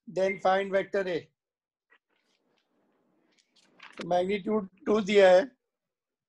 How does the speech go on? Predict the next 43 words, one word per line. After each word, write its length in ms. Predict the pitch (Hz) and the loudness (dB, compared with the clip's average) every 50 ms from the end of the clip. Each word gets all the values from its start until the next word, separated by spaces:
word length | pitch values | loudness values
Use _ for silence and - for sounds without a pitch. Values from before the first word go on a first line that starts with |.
| _ _ _ _ | _ _ _ _
और 240 | - 175 175 180 175 | -2 0 0 0 0
बी 260 | 160 147 170 196 208 | -4 -6 -6 -6 -6
का 180 | 208 - 226 214 | -2 2 2 2
यू-, 220 | 214 214 208 208 - - - | 4 2 0 -4 -4 -8 -12
बी 200 | 165 170 196 202 | -10 -8 -8 -8
की 180 | - - 208 202 | -8 -6 -4 0
direction 400 | 208 202 202 202 196 - 202 196 | 2 2 2 2 0 -4 -6 -6
में, 160 | 190 180 175 | -6 -6 -8
तो 80 | 180 185 | -8 -10
B 240 | 165 175 175 190 190 | -10 -8 -8 -6 -2
का 120 | 190 202 | 0 0
यूनिट 240 | 202 202 196 202 185 | 0 0 -2 -4 -4
vector 260 | 202 196 202 - 220 214 | -4 -4 -4 -4 -4 -4
निकाल 280 | 214 202 226 214 208 | -2 2 2 2 2
लिया, 260 | 208 214 214 214 220 214 _ _ _ _ _ _ _ _ _ _ _ - | 2 2 0 0 0 -2 _ _ _ _ _ _ _ _ _ _ _ -10
वही 360 | 220 170 180 185 196 208 202 | -2 2 4 4 4 4 4
ए 100 | 202 196 | 4 4
का 140 | 196 196 214 | 4 4 4
यूनिट 340 | 208 208 208 202 208 185 196 | 2 2 0 -2 -4 -2 -2
vector 300 | 208 196 202 - 208 202 | -2 0 0 0 2 2
होगा। 300 | 214 208 190 208 214 214 214 _ _ _ _ _ _ _ _ _ - 208 - _ _ _ _ _ - | 4 4 4 4 2 2 0 _ _ _ _ _ _ _ _ _ -20 -20 -20 _ _ _ _ _ -2
और 140 | 180 180 180 | 0 2 2
हमें 200 | 190 180 196 208 | 2 2 2 2
vector 360 | 196 202 190 196 - 214 202 208 | 0 0 -2 -2 -2 0 2 2
ए 120 | 208 208 | 2 2
लिखना 300 | 202 202 - 170 202 208 | 2 0 -2 -2 0 0
है, 220 | 214 220 226 208 185 | 2 2 2 0 -2
तो 520 | - - _ _ _ _ _ _ - 220 | -6 -10 _ _ _ _ _ _ -10 -10
उसका 240 | 180 - - 208 202 | -10 -2 2 2 2
मैग्नीट्यूड 680 | 196 196 196 196 190 196 208 185 208 214 214 202 202 - - | 4 2 0 0 0 -2 -4 -4 -2 0 0 0 0 -2 -2
और 200 | 190 185 190 185 | -2 -2 -2 -2
उसका 240 | 190 185 - 214 202 | -4 -4 -2 0 0
यूनिट 320 | 190 196 190 196 190 185 196 | 2 2 0 -2 -2 -2 -2
वेक्टर 240 | 196 196 - 208 196 | -4 -2 -4 -4 -4
को 120 | 202 202 | -2 -2
मल्टीप्लाई 500 | 190 196 196 190 196 190 - 208 202 196 | 0 0 0 0 0 0 0 2 2 2
करते 280 | 202 214 196 196 214 190 | 2 0 -2 -2 -4 -4
तो 120 | 202 190 | -2 -2
वेक्टर 340 | 190 190 185 - 196 202 196 | -2 -2 -2 -2 -2 0 2
ए 100 | 202 202 | 2 2
मिल 120 | 208 208 202 | 0 0 0
जाता 380 | 208 202 208 - _ - 202 | 0 0 -2 -4 _ -6 -6
है। 100 | 202 202 | -6 -6